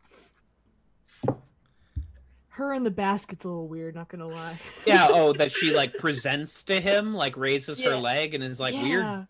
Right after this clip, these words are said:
Speaker 2: doing this."
Speaker 1: <laughs> And you gotta admire that, I guess.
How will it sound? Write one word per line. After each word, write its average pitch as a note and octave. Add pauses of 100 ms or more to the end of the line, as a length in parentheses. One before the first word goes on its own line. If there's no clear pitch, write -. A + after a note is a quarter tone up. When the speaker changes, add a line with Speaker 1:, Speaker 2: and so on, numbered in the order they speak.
Speaker 2:
doing C#3
this." - (440)
Speaker 1:
<laughs> F4 (1800)
And C#4
you C4
gotta C#4
admire A#3
that, G3
I F#3
guess. F#3+